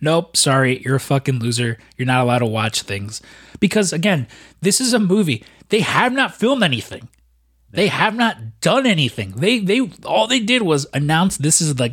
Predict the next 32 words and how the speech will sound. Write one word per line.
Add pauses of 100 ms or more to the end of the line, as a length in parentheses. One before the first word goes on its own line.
(120)
cast. (420)
These
are
the
people
playing
these
characters,"
and
they're
like,
"Oh, (720)
terrible. (260)
These
are
terrible
casting
decisions." (2500)
They
just
casted
them.
Like,
people
are
already
condemning
this
movie,
and
it's
like,